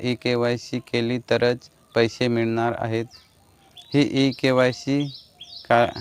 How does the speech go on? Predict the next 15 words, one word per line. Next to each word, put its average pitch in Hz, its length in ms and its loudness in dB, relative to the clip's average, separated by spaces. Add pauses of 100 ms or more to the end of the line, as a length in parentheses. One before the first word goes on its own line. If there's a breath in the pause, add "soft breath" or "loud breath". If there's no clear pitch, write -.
(140)
करण्याचा 123 460 2
कालावधी 123 720 2
हा 123 240 0
दोन 123 320 2
महिन्याचा 120 500 -2
देण्यात 117 500 -2
आलेला 113 380 -2
आहे. 113 320 -4 (800 soft breath)
ही 135 300 2
ईकेवायसी 127 840 0
आपल्या 120 460 -2
मोबाईलमधून 120 880 0
किंवा 120 540 -2 (1200 soft breath)
सायबर 123 360 4
सेंटरमधून 127 1040 0